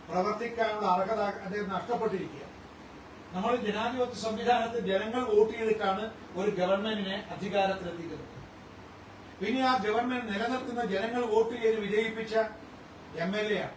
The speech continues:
അതായത് നമ്മുടെ ദേശീയ തലത്തിലാണെങ്കിൽ എം പിമാരാണ്.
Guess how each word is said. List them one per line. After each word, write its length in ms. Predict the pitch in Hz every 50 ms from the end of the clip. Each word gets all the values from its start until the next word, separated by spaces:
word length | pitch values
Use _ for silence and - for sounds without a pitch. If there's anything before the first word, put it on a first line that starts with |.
| - - - - - - - - - - - - -
അതായത് 260 | 180 202 226 233 226
നമ്മുടെ 340 | 226 214 214 220 220 220 220 220 - - - - - -
ദേശീയ 360 | 196 214 220 220 - 262 262
തലത്തിലാണെങ്കിൽ 840 | 240 226 220 214 208 208 208 214 214 208 214 220 220 - - 214 220
എം 120 | 240 254
പിമാരാണ്. 440 | 277 269 247 226 196 - - -